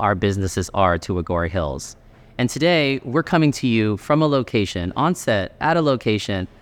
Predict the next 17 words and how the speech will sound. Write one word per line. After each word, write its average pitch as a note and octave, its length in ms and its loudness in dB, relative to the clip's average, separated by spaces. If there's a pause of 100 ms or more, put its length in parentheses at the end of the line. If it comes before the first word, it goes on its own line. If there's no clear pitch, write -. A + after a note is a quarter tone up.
(120)
that E3+ 160 4
not E3 320 2
only D3+ 400 0
is A2 320 0
a A2 100 -2
gem A#2 380 0
in A2+ 80 0
the G#2 80 -2
community, B2 640 0 (420)
but C#3 160 0
is C#3 140 -2
the B2+ 100 -4
site C#3 480 2 (360)
of G#2+ 200 0
this C#3 300 -2
year's D#3 240 0
recipient G2+ 640 0